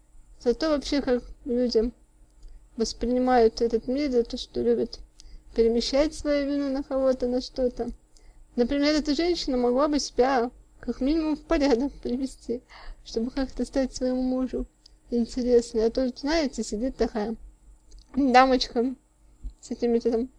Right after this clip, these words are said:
не знаю, засаленными волосами. Какая-то не очень опрятная, если честно.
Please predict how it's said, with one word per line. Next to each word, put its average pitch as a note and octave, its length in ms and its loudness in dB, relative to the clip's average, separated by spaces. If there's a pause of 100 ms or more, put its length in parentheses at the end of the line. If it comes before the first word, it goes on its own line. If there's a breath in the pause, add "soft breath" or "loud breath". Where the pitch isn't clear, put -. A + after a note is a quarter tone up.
(340)
не A#3 100 2
знаю, A#3 280 4
засаленными B3 600 4
волосами. B3+ 760 2 (920 soft breath)
Какая-то A3+ 580 2 (120)
не B3 180 2
очень B3+ 320 2
опрятная, A#3+ 600 4
если A#3 180 -2
честно. A3+ 480 -4